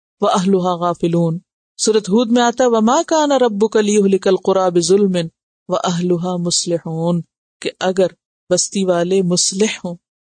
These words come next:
تو ہم ان کو ہلاک نہیں کرتے، اصلاح کا کام جاری ہو تو اللہ کا عذاب دور رہتا ہے۔ تو گویا اللہ کے عذاب سے بچنے کے لیے کیا چیز ضروری ہے؟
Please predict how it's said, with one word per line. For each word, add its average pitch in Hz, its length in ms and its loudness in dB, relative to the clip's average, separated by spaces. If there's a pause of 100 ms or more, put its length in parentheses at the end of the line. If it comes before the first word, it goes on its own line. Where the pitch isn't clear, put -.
(140)
تو 175 140 -6
ہم 180 160 0
ان 180 100 -2
کو 180 180 -2
ہلاک 170 300 -2
نہیں 190 200 0
کرتے، 175 340 -4 (400)
اصلاح 196 400 0
کا 190 100 -2
کام 180 340 -2
جاری 185 340 2
ہو 262 220 2 (400)
تو - 100 -12
اللہ 175 280 -2
کا 160 160 -4
عذاب 180 340 -2 (440)
دور 190 180 4
رہتا 165 300 -4
ہے۔ 156 60 -12 (400)
تو 180 160 -4
گویا 196 240 2 (180)
اللہ 185 300 -2
کے 202 80 -4
عذاب 180 320 -2
سے - 120 -6
بچنے 185 360 -4
کے 190 120 -8
لیے 185 160 -6
کیا 202 200 0
چیز 196 240 -6
ضروری 196 380 -2
ہے؟ 247 60 -8